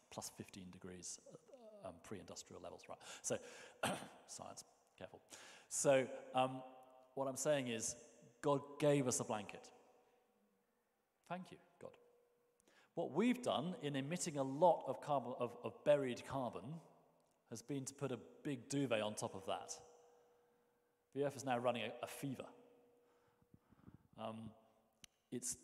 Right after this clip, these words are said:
it's not, it's not happy. Now, rather than go into great details about that process, I'm gonna talk about why we have relied on a stable climate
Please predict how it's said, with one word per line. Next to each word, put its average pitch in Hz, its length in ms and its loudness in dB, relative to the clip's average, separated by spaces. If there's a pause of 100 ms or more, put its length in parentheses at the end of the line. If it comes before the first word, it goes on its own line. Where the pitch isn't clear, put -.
it's 123 160 -8
not, 131 140 -4 (260)
it's - 200 -10
not 135 200 0 (160)
happy. - 300 -10 (1700)
Now, 123 120 -10
rather 160 220 0
than 151 100 -4
go 143 120 4
into 135 160 0
great 151 320 2
details 127 360 0
about 120 480 2 (500)
that 113 160 -4
process, 110 380 -6
I'm 120 80 -4
gonna 135 140 -6
talk 127 220 -6
about 120 280 -2
why 123 180 2
we 120 200 -2
have 120 260 -2 (360)
relied 131 540 0
on 117 140 2
a 113 140 0 (160)
stable 135 680 -2
climate 104 560 -6